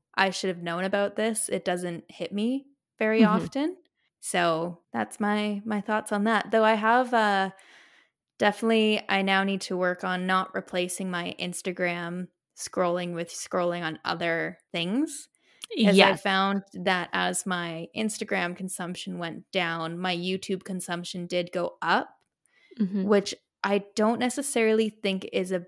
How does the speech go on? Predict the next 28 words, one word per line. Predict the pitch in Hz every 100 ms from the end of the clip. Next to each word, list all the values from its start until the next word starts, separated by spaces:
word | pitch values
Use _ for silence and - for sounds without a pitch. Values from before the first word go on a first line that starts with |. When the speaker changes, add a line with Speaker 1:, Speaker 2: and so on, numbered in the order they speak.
| _ -
Speaker 1:
bad | 175 175 185 -
thing | 208 208 214
so | 214 202
long | 180 185 180 175 180 185 180
as | 170 170 175 180 - -
I | - - 98 98 -
focus | - 202 190 196 190
on | 180 180
the | 180
content | - 180 180 190 175 185
of | 185
people | 202 185 185
that |
I | 175
actually | 175 - 190
find | 190 185 180
inspiring, | 185 - 185 214 240 277 339 - _ _ _ -
as | 202
opposed | 196 202 190 190 -
to | 196
just | 190 -
trying | 185 175 175
to | 190
fill | - 190 180 170 185 - _
the | 196
void | 180 175 175
with | 170 170
noise. | 175 165 185 240 277 -